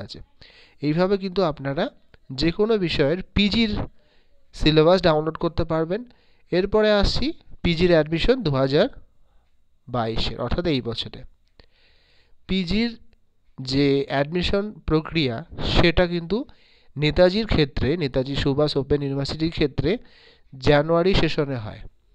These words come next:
এবং অ্যাডমিশনটা শুরু হয় প্রত্যেকটা বছরের নভেম্বরের last উইকে এবং সেটা চলে till January মাসের third উইক পর্যন্ত, অর্থাৎ প্রায়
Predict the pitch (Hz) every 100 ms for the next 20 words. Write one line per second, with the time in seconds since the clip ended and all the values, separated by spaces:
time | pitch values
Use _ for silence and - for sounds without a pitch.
0 | _ _ _ _ - _ _ _ 147 156
1 | 160 160 151 160 170 208 208 202 - 190
2 | 202 135 123 - - 175 - 190 - 202
3 | 143 143 - 180 123 98 - - _ _
4 | - - - 139 139 139 165 170 156 165
5 | 233 - - 127 131 131 - 139 139 135
6 | 208 294 _ _ - - - 190 214 -
7 | 185 196 - 190 156 123 165 - - _
8 | _ _ - _ - _ - 214 220 -
9 | - - 135 139 165 180 180 175 202 -
10 | - _ _ _ _ - 156 151 139 123
11 | 117 110 101 - - - _ 127 - 196
12 | - - _ _ _ 147 135 156 262